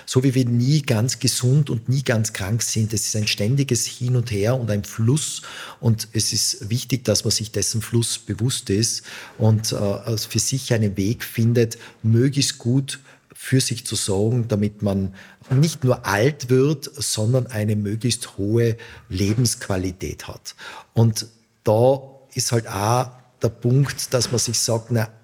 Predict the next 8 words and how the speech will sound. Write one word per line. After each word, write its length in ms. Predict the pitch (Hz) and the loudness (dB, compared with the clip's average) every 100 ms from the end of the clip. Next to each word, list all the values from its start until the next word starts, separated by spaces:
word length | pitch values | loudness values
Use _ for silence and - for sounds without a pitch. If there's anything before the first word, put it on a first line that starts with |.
| - | -10
jetzt 500 | 113 107 127 - - | -4 0 0 -2 -4
mit 160 | 123 - | -4 -2
meinen 240 | 104 104 | -4 -4
Freunden 640 | - 98 98 127 135 123 | -6 -4 0 0 0 -2
nicht 240 | 117 135 - | 0 -2 -4
zusammen 520 | 131 - 101 113 120 | -6 -4 -2 -2 -2
zu 100 | - | -2
sein 540 | 123 107 98 110 131 | -2 -2 -2 2 2